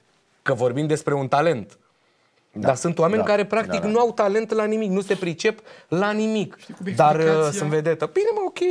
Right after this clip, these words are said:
Speaker 1: fi vedetă.
Speaker 3: Explicația este posturilor de televiziune. Acum pun eu la avocatul, „Dom'le, e mai ieftin.” Că dacă îl chem pe
Speaker 2: Evident,
Speaker 3: Fizate sau pe
Speaker 2: sunt,
Speaker 3: Ștefan
Speaker 2: sunt,
Speaker 3: Bănică,
Speaker 2: sunt,
Speaker 3: sunt oameni cu carieră în spate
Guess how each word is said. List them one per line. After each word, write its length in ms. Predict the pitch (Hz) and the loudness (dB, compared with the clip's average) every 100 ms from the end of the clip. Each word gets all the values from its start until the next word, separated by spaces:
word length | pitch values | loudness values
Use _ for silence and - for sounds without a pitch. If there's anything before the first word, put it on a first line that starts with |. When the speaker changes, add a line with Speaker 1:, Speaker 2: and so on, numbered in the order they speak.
| 285 | -2
Speaker 1:
fi 160 | - 240 | -4 -2
vedetă. 220 | 220 214 | -2 -2
Speaker 3:
Explicația 440 | 190 123 175 196 170 | -4 -4 -4 -6 -8
este 220 | 165 - 180 | -8 -14 -12
posturilor 420 | 175 160 170 156 | -10 -8 -10 -12
de 80 | - | -10
televiziune. 460 | 143 127 123 139 | -8 -8 -12 -14
Acum 220 | 123 139 123 | -16 -16 -16
pun 100 | 156 | -14
eu 60 | 147 | -10
la 60 | |
avocatul, 380 | 143 131 143 139 165 _ _ _ | -10 -10 -14 -14 -16 _ _ _
„Dom'le, 280 | 208 208 220 _ - 208 | -12 -12 -12 _ -18 -12
e 40 | 190 | -12
mai 140 | 247 | -12
ieftin.” 320 | 269 - 147 113 _ _ - | -16 -18 -20 -20 _ _ -12
Că 140 | 170 | -8
dacă 340 | 170 160 175 160 | -6 -8 -4 -6
îl 60 | |
chem 240 | 151 170 170 | -6 -12 -10
pe 320 | 160 151 143 | -8 -8 -8
Speaker 2:
Evident, 260 | - 156 190 | -6 -4 -2
Speaker 3:
Fizate 380 | 147 156 196 202 | 0 2 2 2
sau 160 | 180 | 0
pe 60 | 160 | -2
Speaker 2:
sunt, 100 | 160 | -4
Speaker 3:
Ștefan 340 | 156 160 170 | -6 -6 -6
Speaker 2:
sunt, 140 | 170 151 | -4 -4
Speaker 3:
Bănică, 160 | 147 | -4
Speaker 2:
sunt, 120 | 180 165 | -8 -8
Speaker 3:
sunt 120 | 165 | -8
oameni 180 | 175 170 | -8 -10
cu 60 | 160 | -8
carieră 260 | 160 175 | -8 -8
în 60 | 175 | -10
spate 340 | 170 170 180 | -8 -10 -10